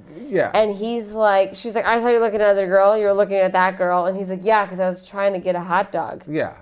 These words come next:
Speaker 1: And it's not like she was, like, a young, attractive girl either. She looked like a grandmother of five or something, this
Speaker 2: And
Speaker 1: lady. It was
Speaker 2: also, you guys are on your first date. You don't say, like, "Oh, I caught you looking at another girl." Here's what happens.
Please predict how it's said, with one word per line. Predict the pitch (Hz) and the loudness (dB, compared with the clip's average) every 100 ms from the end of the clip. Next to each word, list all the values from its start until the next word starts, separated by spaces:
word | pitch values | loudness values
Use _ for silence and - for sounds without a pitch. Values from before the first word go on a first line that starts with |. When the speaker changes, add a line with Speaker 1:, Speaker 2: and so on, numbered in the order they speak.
| - | -10
Speaker 1:
And | 151 | -6
it's | 180 165 | -4 -2
not | 180 | 0
like | 160 123 131 | 2 0 -2
she | 143 | -6
was, | 139 110 | -6 -6
like, | 120 113 | -4 -4
a | 113 | -6
young, | 104 113 113 | -4 -4 -4
attractive | 104 - 113 - 110 92 | -8 -4 -4 -4 -10 -8
girl | 110 104 92 | -4 -2 -2
either. | 95 78 71 | -6 -8 -12
She | - 107 | -14 -12
looked | 104 - | -10 -8
like | 101 90 | -10 -10
a | 98 | -12
grandmother | 90 104 101 101 98 92 | -8 -4 -2 -2 -4 -4
of | 92 | -8
five | - 104 85 80 | -8 -6 -4 -6
or | 82 | -10
something, | 82 85 78 80 | -14 -14 -14 -8
this | 320 | -4
Speaker 2:
And | 392 | -2
Speaker 1:
lady. | - | -2
It | |
was | 480 370 381 370 | -2 -2 -2 -2
Speaker 2:
also, | 330 302 285 285 _ _ - - | 2 6 4 2 _ _ -20 -10
you | 285 | -2
guys | 359 359 | 0 0
are | 349 | -2
on | 302 | -2
your | 269 | -2
first | - 285 302 - | 0 2 2 -2
date. | 247 277 208 | 0 2 0
You | 185 240 | -4 0
don't | 277 320 269 | 2 2 -2
say, | - 269 | -4 -2
like, | 269 - | -2 0
"Oh, | 233 | 0
I | 220 | 0
caught | 220 226 214 | -2 -2 0
you | 214 | 0
looking | 214 214 196 | -2 -2 -2
at | 196 | 0
another | 190 180 180 175 | 2 0 0 0
girl." | 190 196 170 - _ _ | 2 2 0 -10 _ _
Here's | 302 277 | -2 -2
what | 240 | 0
happens. | 262 262 180 - | 0 0 -4 -10